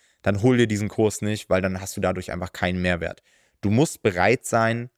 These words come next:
umzuschwenken auf Qualität. Du musst bereit sein, in diesem Markt wirklich neue Standards zu setzen. Und dann können wir dir nahezu garantieren, dass du damit auch Erfolg haben wirst.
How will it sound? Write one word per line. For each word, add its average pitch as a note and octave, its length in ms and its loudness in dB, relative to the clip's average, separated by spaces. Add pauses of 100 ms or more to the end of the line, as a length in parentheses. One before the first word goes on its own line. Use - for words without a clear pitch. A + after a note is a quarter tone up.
(100)
umzuschwenken C#3+ 840 0
auf - 200 -6
Qualität. G2 560 -2
Du G2 40 -10
musst A2+ 260 -2
bereit G2 320 0
sein, G2 300 0 (380)
in G#2+ 100 -2
diesem G#2 240 -2
Markt G2 640 -2 (320)
wirklich B2 320 2
neue A#2+ 200 2
Standards A2+ 480 0
zu F#2 100 -6
setzen. E2+ 460 -6 (240)
Und G#2 160 -2
dann G#2+ 160 2
können A2+ 200 0
wir G#2+ 80 0
dir G2+ 160 0
nahezu G2 340 -2
garantieren, F2+ 560 -2
dass F#2 140 -8
du F2 80 -12
damit F2+ 280 -4
auch - 220 -4
Erfolg - 380 -4
haben F2 180 -8
wirst. - 340 -20